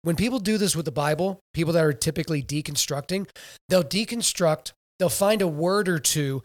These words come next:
that don't actually mean what we thought it meant for all these years. And isn't it interesting?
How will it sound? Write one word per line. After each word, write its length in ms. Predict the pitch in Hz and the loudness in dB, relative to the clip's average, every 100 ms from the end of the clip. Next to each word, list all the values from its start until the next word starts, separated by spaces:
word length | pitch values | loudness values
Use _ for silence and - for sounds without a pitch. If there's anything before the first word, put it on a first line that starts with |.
| - - - | -12 -6 0
that 120 | 185 | 2
don't 180 | 247 262 | 4 4
actually 360 | 254 - 196 | 2 0 -2
mean 400 | 170 165 180 196 | -2 -2 -2 -2
what 180 | 156 127 | -2 -2
we 140 | 160 | -2
thought 420 | 170 - 156 156 185 | -4 -2 0 2 0
it 80 | |
meant 240 | 180 202 202 | 0 0 0
for 100 | 180 | 2
all 80 | 185 | 2
these 220 | 190 151 | 2 2
years. 260 | 185 208 - - 147 131 | 0 0 -4 -14 -16 -8
And 140 | 196 208 | 0 2
isn't 220 | 302 320 | 2 2
it 120 | 294 | 2
interesting? 680 | 233 247 233 - 156 139 | 2 0 0 0 0 -2